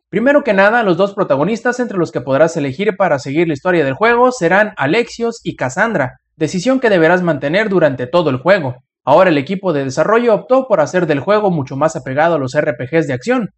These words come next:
expandiendo lo poco que se habían adentrado en este género en el título anterior.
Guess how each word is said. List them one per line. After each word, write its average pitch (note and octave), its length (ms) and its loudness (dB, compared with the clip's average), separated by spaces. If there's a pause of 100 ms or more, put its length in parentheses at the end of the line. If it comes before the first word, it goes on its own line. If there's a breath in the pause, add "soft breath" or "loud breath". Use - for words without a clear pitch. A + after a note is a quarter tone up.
(100)
expandiendo A3+ 600 0
lo F#3+ 200 2
poco A3+ 320 2
que F3 80 -4
se D3+ 100 -8
habían E3+ 240 0
adentrado D#3+ 460 0
en D3+ 80 0
este E3 240 -4
género G#3+ 340 -2
en E3+ 80 -2
el C3 120 -4
título E3+ 280 -6
anterior. F#3+ 440 -4